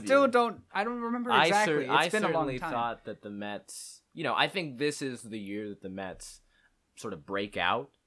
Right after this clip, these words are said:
Speaker 2: um, where everybody assumed it would be last year. Um,
Speaker 1: Well, it makes sense. They've spent an incredible amount of money, and even when talked to Stephen Cohen, or Steve Cohen, the owner of the, the team, uh, about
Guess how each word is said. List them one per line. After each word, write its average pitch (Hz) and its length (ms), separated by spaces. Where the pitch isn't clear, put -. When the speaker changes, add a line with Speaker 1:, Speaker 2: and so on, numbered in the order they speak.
Speaker 2:
um, 87 260
where 87 120
everybody 87 320
assumed 90 280
it 90 40
would 82 120
be 90 100
last 90 360
year. 110 240
Um, 85 580
Speaker 1:
Well, 214 300
it 233 100
makes 214 200
sense. 135 280
They've 180 200
spent 165 360
an 185 420
incredible 196 440
amount 170 180
of 156 60
money, 156 300
and 175 280
even 226 300
when 190 220
talked 180 380
to 160 340
Stephen 165 320
Cohen, 143 520
or 139 220
Steve 175 380
Cohen, 147 380
the 139 380
owner 185 360
of 160 120
the, 135 400
the 143 100
team, 135 360
uh, 135 140
about 156 560